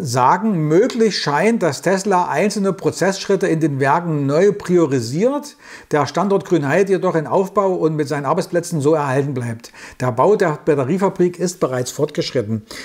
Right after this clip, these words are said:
Und ich sag mal, was ich jetzt vermute ist, es wird so sein, dann wird eben die U S A die Fahrzeuge, die für,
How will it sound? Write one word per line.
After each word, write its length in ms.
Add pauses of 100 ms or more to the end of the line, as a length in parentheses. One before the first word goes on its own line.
(180)
Und 100
ich 120
sag 160
mal, 220
was 120
ich 100
jetzt 140
vermute 360
ist, 340 (380)
es 120
wird 180
so 160
sein, 280
dann 920
wird 220
eben 220
die 320
U 180
S 100
A 400 (420)
die 100
Fahrzeuge, 920 (300)
die 140
für, 120